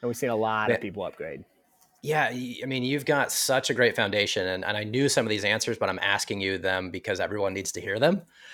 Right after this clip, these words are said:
Speaker 1: Yeah.
Speaker 2: Uh, 'cause far too often, uh, coaches are, are not focused on the multiple streams of income side of things. They're like,
Speaker 1: Yeah.
Speaker 2: "Oh, well, now I need to become a famous YouTuber." And it's like, "No, no, you don't."
Speaker 1: <laughs>
Speaker 2: I mean, you could.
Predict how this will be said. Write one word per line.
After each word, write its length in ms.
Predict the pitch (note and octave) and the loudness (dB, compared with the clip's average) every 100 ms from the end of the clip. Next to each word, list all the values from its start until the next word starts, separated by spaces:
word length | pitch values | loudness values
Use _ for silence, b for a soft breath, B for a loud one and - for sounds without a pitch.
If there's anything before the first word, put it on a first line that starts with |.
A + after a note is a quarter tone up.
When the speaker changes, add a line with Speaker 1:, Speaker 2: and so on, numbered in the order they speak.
| B - | B -10
Speaker 1:
Yeah. 200 | - - - | -10 -10 -2
Speaker 2:
Uh, 220 | F#2+ F#2+ | 0 2
'cause 200 | - G#2 | 0 -4
far 300 | - B2 A#2 | 2 4 4
too 240 | A2+ A#2+ G#2+ | 4 2 6
often, 760 | G2 G2+ - G#2 G2 G2 F#2+ F2+ _ _ _ - | 6 4 0 0 0 -4 -8 -12 _ _ _ -20
uh, 140 | - B1 - - - | -16 -14 -14 -16 -4
coaches 340 | A#2+ A2+ G#2 | -2 -2 0
are, 260 | G#2+ G2+ G2 | 2 2 2
are 440 | F#2 F#2 F2+ F2+ _ _ | 2 2 0 -2 _ _
not 300 | G2+ G#2 - | 0 0 0
focused 280 | A2+ G#2+ A2 | -2 -4 -4
on 60 | |
the 80 | G2+ | -4
multiple 380 | F#2+ F#2 - G2+ | -2 -4 -4 -6
streams 340 | - G2+ G2 | -6 -6 -6
of 100 | F#2 | -6
income 360 | F#2+ G2+ A#2+ A#2 | -6 -4 -2 0
side 260 | A2+ A#2+ A#2 | 2 4 2
of 80 | |
things. 420 | - A2+ D3 D#3+ - | -2 -4 -4 -6 -6
They're 220 | F#2+ F2+ | -4 -4
like, 160 | F2 | -4
Speaker 1:
Yeah. 220 | - D3+ D3 | 0 0 0
Speaker 2:
"Oh, 80 | C3 | -2
well, 100 | B2 | -4
now 160 | C3+ | -4
I 80 | B2+ | -4
need 160 | B2 A2 | -6 -8
to 60 | |
become 320 | A2+ A2+ B2+ A2+ | -10 -6 -4 -2
a 140 | G2+ | -4
famous 360 | - C3 B2 A#2 | -4 -4 -2 -2
YouTuber." 480 | C#3 - G2 E2+ C#2 | -4 -4 -6 -6 -8
And 80 | D#2+ | -10
it's 80 | |
like, 160 | G#2+ - | -10 -8
"No, 180 | A#2 F#2+ A2 | -6 -6 -4
no, 80 | C3 | 0
you 100 | C3 | 0
don't." 200 | A#2+ E2+ B B B | 0 -4 B B B
Speaker 1:
<laughs> 260 | B B | B B
Speaker 2:
I 20 | C#3 | 4
mean, 120 | C3+ | 6
you 80 | A#2 | 6
could. 160 | - | 8